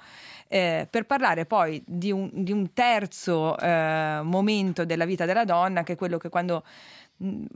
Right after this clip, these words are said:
sembra quasi che non ha più voglia neanche di, ehm,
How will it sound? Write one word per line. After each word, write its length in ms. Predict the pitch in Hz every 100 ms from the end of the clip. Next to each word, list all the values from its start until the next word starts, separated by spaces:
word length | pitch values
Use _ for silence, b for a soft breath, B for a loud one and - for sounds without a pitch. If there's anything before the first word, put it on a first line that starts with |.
| -
sembra 420 | - - 202 196 190
quasi 260 | 202 214
che 120 | 208
non 160 | 185 185
ha 100 | 180
più 220 | - 214
voglia 680 | 190 202 208 202 185 175 170
neanche 680 | 180 185 202 202 185 185 170
di, 340 | 185 180 180
ehm, 840 | 175 165 156 156 151 151 147 131